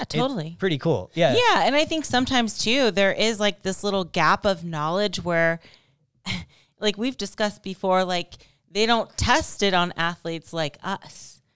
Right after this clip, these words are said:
Speaker 2: Right? They, they'll test it on, like, college students and, and do all these studies, but let's be honest, they're not like us. <laughs>
Speaker 1: Yeah.
Speaker 2: Like, this is, we're doing something unique, and it's, it's hard to capture a study that would,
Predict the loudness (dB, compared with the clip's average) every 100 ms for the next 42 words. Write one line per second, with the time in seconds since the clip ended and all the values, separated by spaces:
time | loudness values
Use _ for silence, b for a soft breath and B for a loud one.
0 | _ -6 -2 -2 -4 -2 -2 -2 -4 -4
1 | -2 -2 -2 -2 0 0 -2 -2 2 2
2 | 2 -2 -4 -2 0 0 -2 -4 -4 -4
3 | -4 -4 -4 -6 -4 2 2 0 -6 -4
4 | -2 -2 -2 -6 -4 -2 -2 -8 b b
5 | b _ _ -6 -4 -4 -6 0 0 0
6 | -6 -8 -6 -2 -2 -4 _ _ _ _
7 | _ _ -14 -12 -8 -8 -10 -14 -8 -4
8 | 2 4 6 6 4 4 -2 -6 B B
9 | 2 4 2 2 0 -2 -4 -6 -6 -6
10 | -6 -6 -6 -10 -20 B B B -10 -4
11 | -2 0 -2 -6 -4 -4 -4 -6 -4 0
12 | 0 0 -2 -4 -4 -2 -2 -2 -2 -4
13 | -4 -2 -2 -2 -6